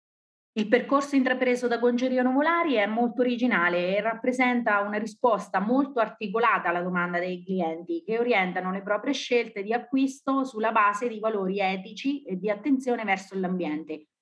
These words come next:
L'approccio responsabile e sostenibile di Congeria Nuvolari ha portato buoni risultati in termini di riconoscimenti, visibilità, posizionamento dell'impresa sul mercato nazionale e anche internazionale.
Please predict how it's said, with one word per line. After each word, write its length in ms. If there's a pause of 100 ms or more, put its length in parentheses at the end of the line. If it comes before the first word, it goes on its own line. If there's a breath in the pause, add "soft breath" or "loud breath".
(400)
L'approccio 520
responsabile 720
e 40
sostenibile 720
di 120
Congeria 400
Nuvolari 600
ha 120
portato 520
buoni 380
risultati 720
in 100
termini 440
di 100
riconoscimenti, 920
visibilità, 920
posizionamento 760
dell'impresa 580
sul 180
mercato 400
nazionale 800
e 60
anche 300
internazionale. 1040